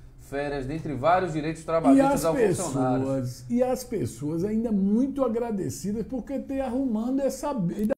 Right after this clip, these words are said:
Speaker 2: tem isso.
Speaker 1: Tão pagando
Speaker 2: O,
Speaker 1: menos que salário mínimo
Speaker 2: ó,
Speaker 1: também,
Speaker 2: cada
Speaker 1: viu, Wilson?
Speaker 2: vereador só era mandar um bilhete e contratava.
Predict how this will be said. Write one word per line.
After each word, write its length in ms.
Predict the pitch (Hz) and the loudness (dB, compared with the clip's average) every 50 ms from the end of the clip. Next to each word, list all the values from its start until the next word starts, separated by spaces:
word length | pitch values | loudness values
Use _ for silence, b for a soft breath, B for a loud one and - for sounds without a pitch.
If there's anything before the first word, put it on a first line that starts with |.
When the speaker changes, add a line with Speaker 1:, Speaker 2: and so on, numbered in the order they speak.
| 254 233 - | 0 -2 -2
Speaker 2:
tem 380 | - 254 285 269 202 170 185 | -2 -2 -2 -2 -2 -2 -2
isso. 340 | 220 220 - - - 135 104 B B B B B B | -2 -4 -6 -8 -10 -12 -12 B B B B B B
Speaker 1:
Tão 100 | 151 151 | -10 -2
pagando 280 | 170 180 240 247 214 | 2 4 4 4 4
Speaker 2:
O, 40 | 196 | 4
Speaker 1:
menos 160 | 226 240 262 | 4 2 2
que 60 | - - | 0 2
salário 320 | - 233 220 220 226 247 | 4 6 6 6 6 4
mínimo 280 | 240 196 233 247 240 202 | 4 4 4 6 6 6
Speaker 2:
ó, 60 | 143 | 4
Speaker 1:
também, 240 | 110 135 127 127 131 | 2 0 -2 -2 0
Speaker 2:
cada 200 | 131 202 220 233 | 2 4 4 4
Speaker 1:
viu, 100 | 226 240 226 | 4 4 4
Wilson? 120 | 190 196 | 4 2
Speaker 2:
vereador 600 | 202 185 165 160 151 135 117 117 131 160 190 208 | 2 2 2 2 2 0 0 0 2 2 2 2
só 200 | 202 - 214 214 | 0 0 -2 0
era 100 | 220 226 | 0 0
mandar 280 | 226 220 208 175 165 165 | 0 0 0 0 -2 -2
um 100 | 170 165 | -2 0
bilhete 480 | 143 131 117 107 120 156 196 202 - | 0 0 2 0 0 -2 -2 -4 -6
e 20 | 220 | -8
contratava. 1120 | - 254 254 262 262 254 269 247 - - - - 123 147 170 175 160 135 107 95 - | -8 -6 -6 -6 -6 -6 -6 -8 -8 -6 -6 -6 -4 -4 -6 -8 -8 -10 -10 -12 -14